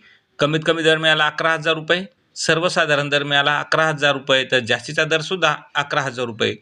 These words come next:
पुढील बाजार समिती आहे वाई, अवकाल्य आहे नऊशे क्विंटलची, कमीत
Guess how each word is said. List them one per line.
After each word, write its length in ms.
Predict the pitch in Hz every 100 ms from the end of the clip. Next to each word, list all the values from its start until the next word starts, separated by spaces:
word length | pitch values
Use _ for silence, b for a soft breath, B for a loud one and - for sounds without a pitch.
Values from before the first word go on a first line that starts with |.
| b b b b
पुढील 180 | 123 135
बाजार 320 | 123 123 143
समिती 360 | 139 143 143 143
आहे 160 | 135
वाई, 420 | 143 135 170 156 175 - _ _ _ -
अवकाल्य 500 | 147 156 156 160 156
आहे 120 | 165
नऊशे 300 | 151 151 170
क्विंटलची, 520 | 165 160 139 135 135 156 _ _ _ _ -
कमीत 200 | 165 175